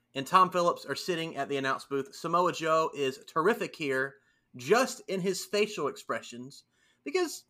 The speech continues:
right before he got, I don't wanna say right before he got injured, but briefly before he got injured, he was feuding with Seth Rollins. And you could tell that Samoa Joe does not like Seth Rollins,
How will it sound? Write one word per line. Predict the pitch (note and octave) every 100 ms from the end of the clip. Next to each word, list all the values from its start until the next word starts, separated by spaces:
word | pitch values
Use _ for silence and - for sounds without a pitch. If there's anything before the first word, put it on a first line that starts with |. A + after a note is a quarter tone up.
| _ -
right | - D4
before | D#4+ B3+ A3+
he | A3
got, | G3+
I | E3
don't | G#3
wanna | F#3
say | F3
right | C#3+ D3+
before | - C#3+ B2
he |
got | A#2+ A2
injured, | A2+ G3+ C4
but | -
briefly | D#4 D#4 C#4
before | A3+ A3 G3
he | F3+
got | E3 D3+
injured, | D3 D3+
he | D3+
was | E3+ -
feuding | - D4 D#3+
with | B2+
Seth | D#3 C3
Rollins. | B2+ A#2 A#2+ F3 - _ _ _ _ _
And | A#3+
you | D#4+
could | C4
tell | - D4 B3 B3+ - _ _ _ _ _ _
that | F#3
Samoa | - B3+ C4 C4
Joe | B3+ A#3+ A#3+ A#3 - _ -
does | A3
not | A#3 C4+ G#3+
like | A#3 A3+ G#3+
Seth | - C#3+ -
Rollins, | A2+ A2 G#2+ C#3+ -